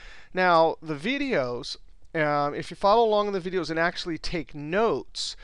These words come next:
you don't have to read this book. But it's there because some people like to read.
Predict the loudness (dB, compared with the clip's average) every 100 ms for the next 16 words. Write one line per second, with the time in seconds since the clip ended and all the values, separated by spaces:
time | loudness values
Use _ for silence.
0 | -18 -10 -2 0 -2 -4 -2 0 0 -4
1 | -8 -6 -6 -6 -8 -10 -4 -2 -2 0
2 | 0 0 -8 -20 -14 -12 -10 -2 0 0
3 | -2 -6 -8 -8 -10 -12 -10 -12 -8 -8
4 | -8 -4 -2 -2 -2 -6 -6 -6 -6 -6
5 | -8 -6 -6 -6 -10 -12